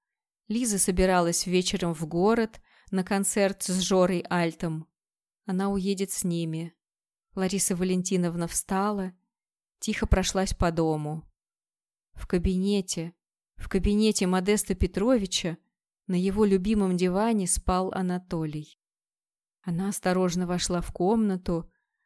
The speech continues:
ощупала его пиджак, висящий на стуле,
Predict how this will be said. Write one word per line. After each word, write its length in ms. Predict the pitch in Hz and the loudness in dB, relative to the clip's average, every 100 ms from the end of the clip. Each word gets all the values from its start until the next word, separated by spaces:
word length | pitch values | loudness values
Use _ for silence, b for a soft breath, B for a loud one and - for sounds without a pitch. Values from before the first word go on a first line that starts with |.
| _ | _
ощупала 560 | 170 175 - 240 214 190 | -6 -2 -2 2 4 4
его 280 | 180 175 175 | 2 2 2
пиджак, 560 | 175 160 165 202 233 | 0 0 0 2 0
висящий 640 | 208 202 - 196 196 - 180 | -2 -4 0 0 0 0 -2
на 160 | 175 | -2
стуле, 600 | 180 - 185 175 165 170 | -4 -4 -4 -2 -4 -6